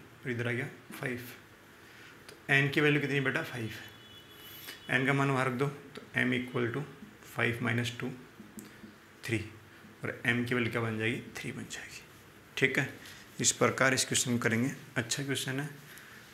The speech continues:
ऐसे क्वेश्चन एग्जाम में आने का ज़्यादा चांस रहता है। ओके,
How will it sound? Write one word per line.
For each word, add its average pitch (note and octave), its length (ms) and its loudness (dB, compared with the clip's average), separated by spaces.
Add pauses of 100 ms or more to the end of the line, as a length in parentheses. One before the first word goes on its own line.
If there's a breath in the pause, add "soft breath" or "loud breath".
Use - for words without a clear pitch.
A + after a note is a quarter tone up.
(160)
ऐसे A#2+ 220 0
क्वेश्चन A#2+ 320 2
एग्जाम A#2 260 6
में A#2+ 120 8
आने A2+ 140 6
का B2 100 -2
ज़्यादा A#2 200 4
चांस G#2+ 360 0
रहता G#2 260 -6
है। A2+ 60 -10 (680)
ओके, C#3 280 2